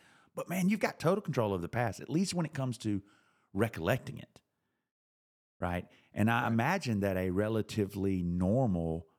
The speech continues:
Speaker 1: brain, a person without any serious psychological trauma, might be better equipped to go back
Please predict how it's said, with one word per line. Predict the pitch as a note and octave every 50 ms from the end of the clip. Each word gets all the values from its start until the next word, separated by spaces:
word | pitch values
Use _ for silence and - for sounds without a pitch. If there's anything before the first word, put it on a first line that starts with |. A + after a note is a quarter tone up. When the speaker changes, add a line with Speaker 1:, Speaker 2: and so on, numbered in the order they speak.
| _ -
Speaker 1:
brain, | - - F2 F#2+ A#2+ B2 F2+ D#2+ D#2+ D#2 - -
a | - G#2+
person | - - G2 G2 - - G2 F2+ F2
without | F2 F2 F2 F#2 F#2+ G2 F#2+
any | F#2+ F2+ F2 E2+
serious | - - - - G2 G2+ G#2 G2+ G2+ F#2+ -
psychological | F#2+ F2+ F2 - - F#2 E2+ D#2+ E2+ E2 - - - E2 D#2+ D#2 - - _ _ _ _ _ _ _ _
trauma, | - - - F#2 F#2 - D3 B2 F#2 D#2+ D#2 E2+ - - _ _ _ _ _ _ _ _
might | - G2 G#2 A2+ A2+ A2 - G2
be | G#2+ G2+ F#2
better | E2+ E2 _ _ - A2 A#2+ D#3 F3 D3+ A2
equipped | - - - G#2 F2+ F2 - - -
to | G#2 F2
go | - F#2+ F#2
back | F2 F2+ F#2 F2+ F2+ F2 - - -